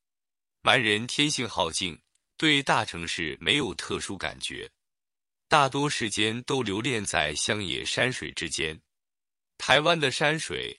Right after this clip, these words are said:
和乡村虽然不像瑞士那么诗情画意，但因保护得当，处处也尽显自然本色。我游台湾，选择下榻落脚的地方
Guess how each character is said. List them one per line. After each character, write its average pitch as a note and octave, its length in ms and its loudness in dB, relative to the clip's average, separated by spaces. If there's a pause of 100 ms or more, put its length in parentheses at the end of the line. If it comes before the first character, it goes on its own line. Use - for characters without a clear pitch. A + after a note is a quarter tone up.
和 G2+ 240 -2
乡 C#3+ 280 2
村 C3+ 320 -4 (120)
虽 - 200 -2
然 C3+ 280 2
不 G#2+ 180 -6
像 B2+ 260 0
瑞 C3+ 220 0
士 - 260 -2
那 F#2+ 220 0
么 - 160 -8
诗 G#2 220 -4
情 D2+ 200 -10
画 D2+ 280 -2
意， C#2+ 260 -14 (720)
但 D3+ 240 6
因 D#3+ 220 0
保 - 240 0
护 - 180 -8
得 - 200 -8
当， D2 280 -2 (340)
处 C#3+ 220 -2
处 G2+ 380 -6
也 D#2+ 240 0
尽 C#3 240 -2
显 - 320 -6
自 - 220 -2
然 E2 240 -4
本 - 240 -10
色。 - 320 -6 (720)
我 F2+ 120 0
游 E2+ 200 0
台 - 300 -4
湾， G2 280 0 (760)
选 G#2+ 280 2
择 A2 220 2
下 C#3+ 240 2
榻 A#2+ 240 0
落 D#3 180 0
脚 C#2 220 -4
的 - 120 -4
地 F#2 200 -2
方 - 260 -4